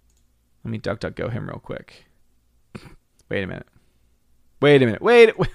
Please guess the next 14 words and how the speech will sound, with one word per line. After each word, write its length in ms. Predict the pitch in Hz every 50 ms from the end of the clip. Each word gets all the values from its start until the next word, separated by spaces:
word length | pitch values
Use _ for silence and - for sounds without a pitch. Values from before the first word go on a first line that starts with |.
| - _ _ _ _ _ _ _ _ _ _ _ _ _ _ _
wait, 260 | - - 277 247 - - _
wait, 140 | 175 - - _
wait, 200 | - 180 190 -
wait. 260 | - 269 311 302 262
No, 200 | 269 302 285 294
wait 220 | 320 359 381 392 392
a 40 |
minute. 380 | 370 320 285 277 269 262 - - _ _ _ _ _ _ _ _ _ _ -
Wait, 100 | - - -
wait 200 | 302 508 427 427
a 40 |
minute, 220 | 370 370 359 359 349
Matt. 280 | 359 359 381 359 339 330
No. 520 | 359 415 466 453 415 349 302 233 190 -